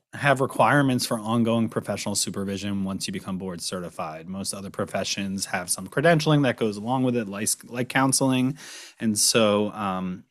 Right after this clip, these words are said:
I think professional supervision often gets devalued, and that doesn't have to be really expensive private supervision that you're paying for.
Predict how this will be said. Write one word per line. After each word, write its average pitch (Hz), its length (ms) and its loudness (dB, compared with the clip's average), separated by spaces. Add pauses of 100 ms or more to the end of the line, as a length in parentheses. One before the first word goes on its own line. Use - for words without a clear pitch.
(100)
I 107 100 -6
think - 460 -8
professional 151 540 2
supervision 120 560 2
often 107 320 0
gets 104 260 -2
devalued, 95 520 2
and 147 100 4
that 160 120 4
doesn't 175 280 4
have 127 240 0
to 127 100 2
be 113 300 6
really 117 240 2
expensive 107 580 -2
private 110 380 -4
supervision 104 440 -4
that 104 100 -4
you're 104 100 -6
paying 101 300 -10
for. 104 400 -4